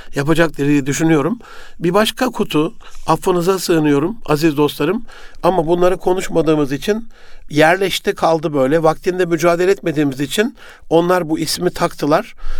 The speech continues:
Genel evler. Yani bir ev nasıl denir yani? Kerhane demişler mesela. Hane, ev. Sonra genel ev demişler buna. Yani ev nasıl olur?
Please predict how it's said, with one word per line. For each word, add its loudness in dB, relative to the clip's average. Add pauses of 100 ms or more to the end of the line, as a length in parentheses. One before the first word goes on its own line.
(180)
Genel 4
evler. 0 (340)
Yani -2
bir 2
ev 4
nasıl -2
denir 2
yani? 4 (640)
Kerhane 4
demişler -2
mesela. -2
Hane, 4
ev. 2 (200)
Sonra 0
genel 2
ev 0
demişler -4
buna. -4 (400)
Yani 4
ev 4
nasıl 0
olur? 2